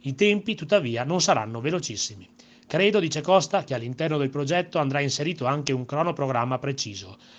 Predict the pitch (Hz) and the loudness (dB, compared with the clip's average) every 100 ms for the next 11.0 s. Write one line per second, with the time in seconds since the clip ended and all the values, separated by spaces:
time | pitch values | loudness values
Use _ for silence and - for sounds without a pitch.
0 | - - 135 - 160 196 208 208 127 123 | -12 -4 -4 2 6 6 4 0 -2 -2
1 | 120 180 185 - 180 190 - 226 240 131 | -2 0 0 -2 -6 -6 -4 0 2 2
2 | 131 139 139 139 - 131 127 123 127 104 | 0 2 2 2 0 -2 -2 -4 -6 -8
3 | 104 107 - - - 151 220 214 156 143 | -10 -14 -16 -14 -4 2 4 4 0 -2
4 | 175 196 120 117 139 143 127 - 170 - | 0 0 0 -2 -4 -2 -2 -4 -8 -6
5 | 107 113 - - - 156 175 - 180 139 | -6 -6 -8 -16 -2 4 4 2 -2 -2
6 | 123 131 139 - 117 101 101 127 135 - | -2 -4 -2 -2 -4 -8 -10 -6 -6 -4
7 | 123 - 147 139 120 170 - 120 104 120 | -4 -2 0 0 0 -4 -4 -2 -4 -6
8 | - - - - 170 190 208 147 127 123 | -10 -18 -12 -4 0 2 4 2 2 2
9 | 190 165 127 165 - 104 104 113 170 - | 2 2 -4 -4 -4 -4 -4 -4 -2 0
10 | 151 151 160 160 180 156 98 98 104 | 0 -2 -2 -2 -4 -6 -8 -14 -20